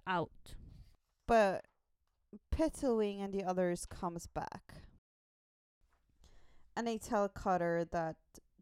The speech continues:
Speaker 2: the way down mountainsides to Big Thing's stri-, stinky hive.
Speaker 1: Big Things take Sparkle Plenty Castle Pit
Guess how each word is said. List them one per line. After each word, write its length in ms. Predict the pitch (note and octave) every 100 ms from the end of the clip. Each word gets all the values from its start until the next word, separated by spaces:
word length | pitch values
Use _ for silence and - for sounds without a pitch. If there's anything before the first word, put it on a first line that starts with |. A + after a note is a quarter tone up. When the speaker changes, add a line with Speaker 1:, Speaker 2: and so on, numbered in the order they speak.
| _
Speaker 2:
the 440 | - F#3 F3 E3+ - _ _ _ _ _ _ _ _
way 360 | A3+ A#3 C4+ C4
down 460 | A3 G3+ F#3 F#3 F#3+
mountainsides 1160 | G#3 G#3 G#3 F#3+ F3 - D3+ A#2 G#2+ - - - -
to 180 | - G#3
Big 360 | F3 B3 G#3
Thing's 420 | - F#3+ F3 D#3+ F3+
stri-, 460 | - - F#3+ F3+ - _ _ _ _ _ _ -
stinky 640 | - _ B3 A#3 F#3+ D#3+
hive. 460 | E3+ G2 F2 E2 F3+ - - - - - - C4 - - - - - C#4
Speaker 1:
Big 240 | C#4+ C4 -
Things 400 | - G#3 G3+ A3 -
take 200 | B3 G#3
Sparkle 800 | - - - - B3+ B3 A#3+ A3
Plenty 580 | - A#3+ A#3 A3+ A3+ A3
Castle 460 | - A3 - G#3
Pit 260 | G3+ A3